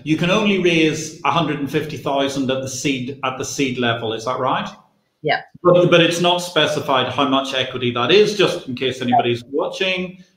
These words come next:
Speaker 1: trying to
Speaker 2: No.
Speaker 1: understand. Yeah, that's okay. It's just
Speaker 2: When we
Speaker 1: sorry.
Speaker 2: did crowd, when we did crowd rating, we
Speaker 1: Mm-hmm.
Speaker 2: raised our first hundred and fifty grand and we sold ten percent of the business.
Speaker 1: Right.
Speaker 2: But, but we did,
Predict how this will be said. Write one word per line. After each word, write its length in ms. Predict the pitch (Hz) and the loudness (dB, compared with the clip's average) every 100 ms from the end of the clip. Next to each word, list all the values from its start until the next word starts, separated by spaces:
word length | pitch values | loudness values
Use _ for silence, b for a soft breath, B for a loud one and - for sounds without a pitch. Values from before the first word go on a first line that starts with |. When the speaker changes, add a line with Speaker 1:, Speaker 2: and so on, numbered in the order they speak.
| _ | _
Speaker 1:
trying 160 | - 170 | -2 2
to 60 | |
Speaker 2:
No. 60 | 180 | 2
Speaker 1:
understand. 840 | 135 135 - 185 196 196 - - _ _ | 2 -4 -2 0 2 -2 -8 -20 _ _
Yeah, 140 | 113 - | -12 0
that's 180 | 170 - | 2 4
okay. 220 | 160 143 | 4 4
It's 100 | 135 | 4
just 160 | 127 - - - _ _ _ _ - | 2 0 -6 -8 _ _ _ _ 2
Speaker 2:
When 140 | 247 | 6
we 80 | 247 | 6
Speaker 1:
sorry. 160 | 175 143 | 6 4
Speaker 2:
did 80 | |
crowd, 100 | 233 226 - - 220 175 | 2 -2 -4 -10 -8 0
when 180 | 226 | 4
we 100 | 214 | 4
did 200 | 214 196 | 4 2
crowd 260 | 208 196 190 | 2 0 2
rating, 520 | 190 180 - 147 196 _ _ _ - | 0 -2 -4 -6 -8 _ _ _ 0
we 120 | 175 | 4
Speaker 1:
Mm-hmm. 80 | 165 | 6
Speaker 2:
raised 160 | 185 180 - | 6 2 2
our 100 | 175 175 180 | 2 2 0
first 180 | 175 | 0
hundred 300 | 175 180 160 | 0 -2 -2
and 100 | 165 156 | -10 -6
fifty 280 | 175 170 | -6 -4
grand 380 | 156 170 151 147 | 0 2 2 -2
and 100 | 156 | -2
we 80 | 156 | -4
sold 400 | 156 165 160 160 | 0 0 0 -2
ten 280 | - 165 156 | -4 -4 -4
percent 360 | 143 156 147 | -6 -4 -4
of 60 | - | -6
the 60 | _ | _
business. 280 | 135 131 - _ _ _ _ _ | -8 -8 -18 _ _ _ _ _
Speaker 1:
Right. 400 | 131 139 123 151 | -2 2 4 4
Speaker 2:
But, 180 | - - _ _ - | 2 -2 _ _ 0
but 220 | 196 196 | 2 2
we 140 | 190 190 | 0 2
did, 240 | 196 190 | 2 0